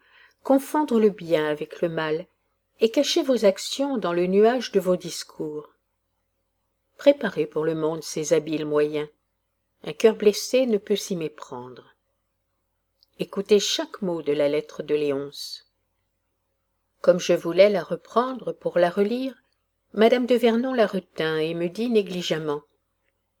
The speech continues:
Ne voulez-vous pas occuper tout Paris de nos querelles de famille et montrer à vos amis cette lettre de Léonce ? »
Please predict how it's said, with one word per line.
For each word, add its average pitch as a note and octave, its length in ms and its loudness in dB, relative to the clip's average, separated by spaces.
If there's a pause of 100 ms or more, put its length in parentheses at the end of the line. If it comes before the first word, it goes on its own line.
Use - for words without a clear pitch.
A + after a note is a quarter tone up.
(720)
Ne C#3+ 160 -4
voulez-vous C#3+ 380 -4
pas D#3+ 180 -2
occuper D3+ 360 -4
tout - 180 -12
Paris F#3+ 460 -4
de F3+ 100 -8
nos D#3 140 -2
querelles D#3 360 -2
de D3 80 -2
famille F#3 580 -8 (440)
et F3 120 -2
montrer F3 480 0
à D#3 60 0
vos E3 240 -4
amis E3 300 -2
cette - 320 -8
lettre D#3 400 -4
de E3 80 -4
Léonce ? » F3+ 680 -8